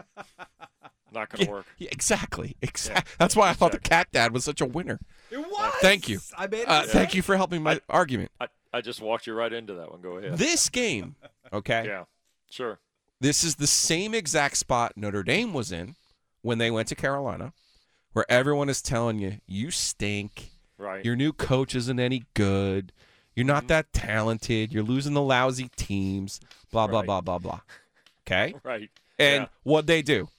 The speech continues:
Speaker 1: They, they abused Carolina.
Speaker 2: Sure. No question.
Speaker 1: Abused them. Now, Carolina loses to Notre Dame. "Oh, you guys stink.
Speaker 2: Carolina
Speaker 1: Yeah, you
Speaker 2: comes
Speaker 1: could
Speaker 2: around.
Speaker 1: score some, but
Speaker 2: Yeah.
Speaker 1: hey."
Speaker 2: I got you.
Speaker 1: Then they turn around, they beat Virginia Tech.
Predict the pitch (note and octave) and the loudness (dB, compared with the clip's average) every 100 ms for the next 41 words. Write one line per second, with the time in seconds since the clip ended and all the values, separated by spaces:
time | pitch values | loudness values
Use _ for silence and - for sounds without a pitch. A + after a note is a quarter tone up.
0 | _ _ _ _ _ _ _ _ _ _ | _ _ _ _ _ _ _ _ _ _
1 | _ _ C#3+ - D#3 E3+ D3 A#2+ C#3+ D#3 | _ _ 0 2 0 0 -2 -4 -4 -2
2 | F3+ D#3+ A2+ G2 - - _ _ C3 F#2+ | -2 -4 -6 -6 -10 -16 _ _ -2 -2
3 | E2+ D#2+ - C3 - C#3+ C#3 D3+ F3 D#3+ | -2 -6 -6 -8 -4 -2 0 0 0 -2
4 | A2+ - - - E2 - - _ _ _ | -4 -8 -14 -10 -8 -8 -14 _ _ _
5 | _ D#4 E3 F3+ - - F#3 D3+ C3+ C3+ | _ 0 2 2 -2 -2 0 2 2 0
6 | A#2 A#2+ B2+ A2+ A#2 A2+ G#2+ C#3 D#3+ - | 0 -2 -4 -2 0 2 2 0 -2 -12
7 | _ - A#3 C#3 C#3 B3+ - - F#3 - | _ -4 0 0 -2 -8 -8 -10 -8 -6
8 | - - - - C#3 C3 C3 A#2+ - - | -4 -6 -10 -8 -4 -2 -2 -4 -8 -14
9 | - _ _ _ _ _ - G3+ A3 G3+ | -14 _ _ _ _ _ -10 -2 0 0
10 | G3+ G3+ G3 G#3+ A3 A3 F#3+ F#3+ F#3 D#3 | -2 -4 -2 0 0 0 0 0 -2 -2
11 | - E3 D3 C#3+ C#3+ C#3 D#3+ D#3+ D3 C#3+ | 0 2 2 2 -2 -2 2 2 4 2
12 | C#3 - _ _ _ - E2 D3 G3 C#3 | 0 -4 _ _ _ -16 -16 -4 0 0
13 | E3 - G3 C3+ - B2 A#2+ C3 D#3+ C#3 | -4 -12 -12 -12 -2 2 2 2 0 0
14 | C3+ C3+ C3+ C3 C#3 D3 D3+ F3+ F3+ C3 | 2 0 0 -2 -4 -4 -4 -2 -2 -2